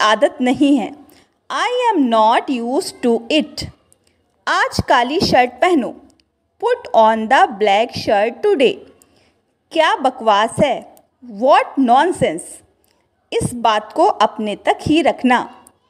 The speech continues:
Keep this matter to yourself। मैं तकिए के बिना नहीं सो सकती हूँ। I can't sleep without a pillow। मुझे एक तकिया चाहिए। I need a pillow। मैं एक मिनट में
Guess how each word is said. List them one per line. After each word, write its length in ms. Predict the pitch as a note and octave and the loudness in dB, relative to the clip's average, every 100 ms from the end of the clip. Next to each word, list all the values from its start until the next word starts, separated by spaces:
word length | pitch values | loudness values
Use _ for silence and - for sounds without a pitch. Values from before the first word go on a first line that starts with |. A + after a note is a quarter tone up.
| _ _ - | _ _ -6
Keep 340 | E4 A#4+ C#5 A3+ | 0 0 -2 -6
this 180 | D4+ - A3+ | -4 -4 -2
matter 320 | A#3 E4+ D4 E4 G#4+ | 0 0 0 -2 -2
to 80 | F#4 | -4
yourself। 640 | A#3 G#3 G#3 G#3+ D4 A#3+ G3 - - _ _ _ _ _ _ | -2 0 -2 0 2 2 -2 -10 -20 _ _ _ _ _ _
मैं 120 | A#3+ A#3+ | -2 -2
तकिए 360 | C4+ C#4+ F4 A4+ | -2 -2 0 0
के 160 | A4+ A4+ | 0 -2
बिना 260 | E4 C4+ D#4+ | 0 0 0
नहीं 380 | D#4 D4 E4+ G#4+ | 2 0 -2 -4
सो 240 | - D4+ | -4 -2
सकती 400 | F#4 B3+ - A3+ | 0 -2 -4 -6
हूँ। 160 | A3+ C4 G#3+ - - _ _ _ - | -2 -2 -2 -12 -20 _ _ _ -6
I 80 | C4 - E4 | -6 -2 0
can't 340 | E4 G4 A#4 - | 2 0 -4 -6
sleep 320 | D4+ C#4+ D4 | -2 -2 -2
without 460 | B3 G#3+ A#3+ A3+ A3 | -4 0 2 2 2
a 80 | C#4+ B4 F#4 | 0 0 -2
pillow। 200 | C4+ F3 - _ _ _ _ _ _ | -2 -4 -8 _ _ _ _ _ _
मुझे 300 | C#4+ D#4 A#4 | -6 0 2
एक 300 | A#4+ D#4+ G#4 - | 2 0 0 0
तकिया 320 | C#4 C4+ D4+ | 0 2 0
चाहिए। 560 | E4+ - C#4 C#4 G3 - - _ _ _ - | 0 0 0 0 -4 -10 -18 _ _ _ -14
I 220 | C4 D4+ C4+ | -10 -6 -6
need 320 | B3+ F4 G4+ D#4 | -4 -4 0 0
a 40 | - | 0
pillow। 240 | C#4+ A#3 E3+ - _ _ _ _ _ _ | -4 -4 -6 -10 _ _ _ _ _ _
मैं 220 | A3+ C#4 G4+ - | -2 0 0 0
एक 280 | D4+ A4+ | -2 0
मिनट 280 | C#4 B3 B3 | 0 0 0
में 120 | D#4+ | -2